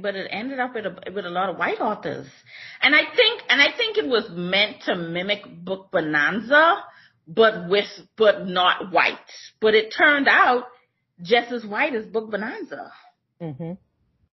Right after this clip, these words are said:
Speaker 2: Mm-hmm.
Speaker 1: And that's,
Speaker 2: But
Speaker 1: that's
Speaker 2: the end of
Speaker 1: something
Speaker 2: it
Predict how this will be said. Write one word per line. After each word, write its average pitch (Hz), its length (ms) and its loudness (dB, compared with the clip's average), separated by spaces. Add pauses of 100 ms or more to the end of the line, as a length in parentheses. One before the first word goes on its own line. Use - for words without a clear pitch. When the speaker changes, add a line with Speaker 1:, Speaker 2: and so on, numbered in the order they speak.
(140)
Speaker 2:
Mm-hmm. 156 220 -12 (460)
Speaker 1:
And 226 260 2
that's, 233 360 2 (1900)
Speaker 2:
But 254 180 2
Speaker 1:
that's - 0 -
Speaker 2:
the - 120 -2
end 403 100 -4
of 415 60 2
Speaker 1:
something 392 240 0
Speaker 2:
it - 80 -12